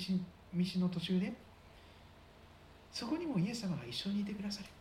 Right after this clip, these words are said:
どこに行っても、どんなところに行っても、そこにもイエス様が一緒にいてくださるということを認めていく必要があります。その時に主があなたの進むべき道、歩むべき道をまっすぐにしてくださいます。全部赤信号だったような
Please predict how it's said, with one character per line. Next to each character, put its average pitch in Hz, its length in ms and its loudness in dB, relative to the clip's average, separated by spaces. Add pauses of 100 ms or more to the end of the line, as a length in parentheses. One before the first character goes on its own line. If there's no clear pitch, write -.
(640)
ど 233 160 0
こ 311 120 0
に 294 100 -4
行 254 40 -4
っ - 20 -12
て - 160 -10
も、 226 100 -2
ど 185 120 0
ん 294 100 -4
な 294 80 -2
と 294 100 -4
こ 277 80 -6
ろ 254 60 -4
に 247 80 -8
行 - 40 -10
っ - 40 -12
て 247 100 -8
も、 214 220 -2 (120)
そ - 160 -10
こ 311 80 -2
に 330 80 -4
も 285 100 -4
イ 220 100 -2
エ 240 40 -6
ス - 140 -6
様 175 80 -2
が 143 100 -6
一 143 80 -2
緒 202 180 -4
に 214 100 -2
い - 20 -6
て - 80 -10
く - 80 -12
だ 208 100 -10
さ - 100 -12
る 202 80 -8
と 180 100 -8
い - 20 -4
う - 20 -14
こ - 100 -10
と - 120 -10
を 147 160 -4 (340)
認 160 200 -2
め 185 100 2
て 180 100 -2
い 175 60 2
く 170 100 -2
必 - 160 -8
要 151 60 -8
が - 40 -8
あ - 40 -10
り 175 60 -14
ま - 80 -8
す。 - 80 -8 (720)
そ - 160 -2
の 302 60 0
時 277 220 -4
に 247 100 0
主 233 180 -2
が 214 80 0
あ 185 80 4
な 202 100 2
た 190 100 0
の 160 80 2
進 214 260 -6
む 196 60 2
べ 185 80 2
き 180 120 -2
道、 151 360 0
歩 - 60 0 (120)
む 156 100 -2
べ 147 60 0
き - 120 -6 (280)
道 170 100 4
を 143 40 0 (420)
ま 170 80 0
っ - 40 -6
す - 260 -6
ぐ 269 80 -6
に 202 100 -2
し - 80 -2
て - 60 -6
く 143 80 -8
だ 110 80 -12
さ - 100 -14
い - 60 -14
ま - 100 -16
す。 - 100 -16 (2000)
全 185 200 0
部 160 80 2
赤 143 200 -2
信 180 180 4
号 147 120 2
だ 127 80 -4
っ - 20 -6
た 139 100 -4
よ 123 80 -2
う 117 40 -6
な 117 60 -6